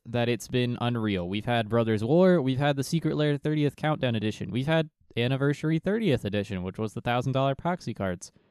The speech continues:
We've had Jumpstart twenty twenty-two, we've had Commander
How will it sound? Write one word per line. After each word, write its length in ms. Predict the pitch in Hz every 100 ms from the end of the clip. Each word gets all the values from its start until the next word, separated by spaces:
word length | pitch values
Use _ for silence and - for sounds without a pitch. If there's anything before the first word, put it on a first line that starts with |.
| _ _ _ _ _ _ -
We've 300 | 139 170 160
had 560 | - 143 151 151 151 147 _ -
Jumpstart 500 | 147 156 - 156 147
twenty 260 | - 147 143
twenty-two, 680 | 151 143 127 - 180 165 160 _ _ -
we've 220 | 151 147
had 280 | 143 147 -
Commander 720 | 143 127 147 151 156 156